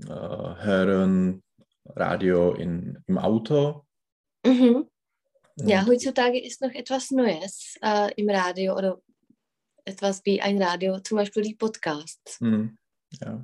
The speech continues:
Speaker 2: Mhm. Was meinst du davon?
Speaker 1: Äh, ich höre, äh, sehr viele Podcasts
Speaker 2: Mhm.
Speaker 1: und, äh, ich, ich liebe es. Ich, ich, ich, äh, mag, dass, äh, man kann,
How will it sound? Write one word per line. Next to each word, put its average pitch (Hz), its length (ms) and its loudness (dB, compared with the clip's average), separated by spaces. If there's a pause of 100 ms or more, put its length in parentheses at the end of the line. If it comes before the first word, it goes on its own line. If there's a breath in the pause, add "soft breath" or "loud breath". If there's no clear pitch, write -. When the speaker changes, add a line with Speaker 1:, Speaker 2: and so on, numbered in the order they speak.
Speaker 2:
Mhm. 233 260 2
Was 277 160 0
meinst 254 280 2
du 214 60 0
davon? 170 500 -2 (1160)
Speaker 1:
Äh, 101 280 -2 (100)
ich 110 180 -2
höre, 104 1500 6
äh, - 60 -10
sehr 101 260 -2
viele 92 440 0
Podcasts - 1080 -4
Speaker 2:
Mhm. 240 340 0
Speaker 1:
und, 202 260 -6 (180)
äh, - 120 -8
ich, - 340 -10
ich 104 200 -10
liebe 85 260 -2
es. 87 480 -2 (540 loud breath)
Ich, 113 540 0
ich, - 60 -12
ich, - 320 -4 (180)
äh, 98 300 2
mag, 95 540 0 (100)
dass, 95 540 -2
äh, 87 340 2
man 92 380 -2
kann, 90 500 -2